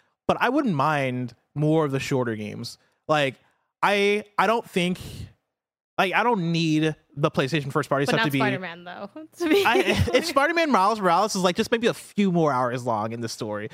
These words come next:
Speaker 1: Like, my thing is, I don't
Speaker 2: Like,
Speaker 1: need
Speaker 2: Miles Morales is punching the air hearing you say that. You know that, right?
Speaker 1: <laughs> I don't need twenty-five to thirty hours. Give me, like, more fifteen hour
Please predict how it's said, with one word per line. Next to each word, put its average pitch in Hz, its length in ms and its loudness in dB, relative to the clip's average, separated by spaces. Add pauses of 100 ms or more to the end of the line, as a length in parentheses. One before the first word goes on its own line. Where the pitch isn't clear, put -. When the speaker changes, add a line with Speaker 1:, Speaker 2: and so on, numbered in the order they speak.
(140)
Speaker 1:
Like, 185 180 0 (140)
my 262 180 2
thing 277 160 -2
is, 214 160 0
I 185 80 2
don't 214 180 0
Speaker 2:
Like, 170 140 2
Speaker 1:
need 247 40 2
Speaker 2:
Miles 302 220 4
Morales 294 220 4
is 285 100 -4
punching 277 300 0
the 214 100 -2
air 196 160 -2
hearing 196 240 -4
you 190 80 -8
say 196 180 -6
that. 175 220 -8
You 220 80 -6
know 202 100 -4
that, 190 260 2
right? 277 140 0 (140)
Speaker 1:
<laughs> - 140 0
I 233 80 4
don't 302 140 0
need 208 280 0
twenty-five 170 540 -2
to 139 80 -6
thirty 131 320 -2
hours. 95 360 -8 (360)
Give 233 160 0
me, 269 140 0
like, 170 320 0 (880)
more 185 420 2
fifteen 156 880 -4
hour 110 720 -2